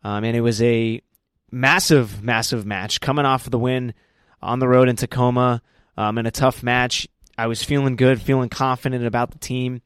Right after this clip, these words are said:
And then obviously what happened Sunday, a, a very frustrating loss in the biggest match of the year. Um, but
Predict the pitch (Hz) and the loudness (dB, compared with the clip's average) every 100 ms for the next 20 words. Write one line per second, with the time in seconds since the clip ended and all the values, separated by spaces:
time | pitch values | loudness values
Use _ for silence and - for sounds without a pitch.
0 | - _ _ _ _ _ - 120 120 123 | -20 _ _ _ _ _ -10 -2 0 2
1 | 127 123 117 127 127 120 110 120 117 117 | 2 2 2 4 4 2 2 0 2 4
2 | 117 110 104 147 135 110 113 - 123 117 | 2 0 0 0 2 0 -2 -4 -4 -2
3 | - 123 131 160 139 - 143 - 139 131 | -4 0 4 4 4 0 0 0 0 0
4 | 120 117 117 117 - - - 113 107 120 | 0 0 0 -2 -4 -6 -8 -8 -4 -2
5 | 120 110 113 110 - 107 104 104 101 101 | -2 -2 -4 -4 -4 -6 -4 -4 -4 -6
6 | _ _ - - - 107 107 107 147 139 | _ _ -20 -14 -4 -2 -2 2 4 4
7 | - | 2